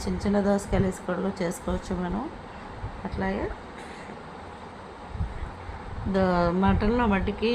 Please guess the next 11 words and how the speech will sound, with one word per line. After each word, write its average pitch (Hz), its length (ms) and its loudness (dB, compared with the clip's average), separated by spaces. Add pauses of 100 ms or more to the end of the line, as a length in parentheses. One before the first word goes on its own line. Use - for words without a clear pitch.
(100)
ఎక్కువ - 600 -2 (480)
మసాలాలు 196 460 4
తగ్గించేసుకుందాము. 175 1080 -2 (800)
మసాలాలు 190 460 4
ఎక్-, - 280 -4
మసాలాల 180 540 2
వల్ల 175 180 2
ఎక్కువ 170 300 -2
గ్యాస్ 175 360 0
ప్రాబ్లం 170 320 -2
వస్తుందండి. 165 560 -6